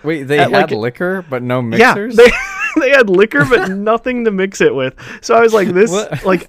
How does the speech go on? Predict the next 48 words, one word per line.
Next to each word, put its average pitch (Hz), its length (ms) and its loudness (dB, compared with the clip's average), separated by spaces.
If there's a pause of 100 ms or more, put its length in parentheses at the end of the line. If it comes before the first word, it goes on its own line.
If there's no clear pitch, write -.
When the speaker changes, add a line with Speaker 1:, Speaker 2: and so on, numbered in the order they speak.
(120)
Speaker 2:
I 160 220 -2
don't 196 300 0
want 175 260 0
it. 143 180 -4
Like, 160 200 -4
that's 170 260 0
ter-, 180 260 0
that 170 180 0
sounds 170 340 0
awful 156 400 0
to - 120 -12
me." 151 120 0 (220)
<laughs> 659 200 -4
Speaker 1:
Can 190 160 0
I 160 140 -4
get 185 280 -6
a, 143 320 -2 (380)
can 185 100 -2
I 202 120 -4
get 208 120 -6
an 170 120 -4
opposite 165 640 -6
of 113 140 -14
a 113 120 -12
virgin 131 680 -10 (140)
vodka 117 500 -10
lemonade, 131 500 -10
Speaker 2:
Right, 208 320 4
Speaker 1:
please? 156 120 -6
Speaker 2:
can 220 160 2
I, 208 100 0
<laughs> - 300 -4
can 202 140 2
I 196 80 2
just 214 260 -8
get, 208 280 0
uh, 170 360 0
vodka 170 340 -2
lemonade, 175 380 -2
hold 165 240 -2
the 160 60 2
lemonade, 180 440 0
please? 220 260 -2
And 165 200 -4
also, 185 300 -2
by 185 160 2
the 175 80 0
way, 170 200 4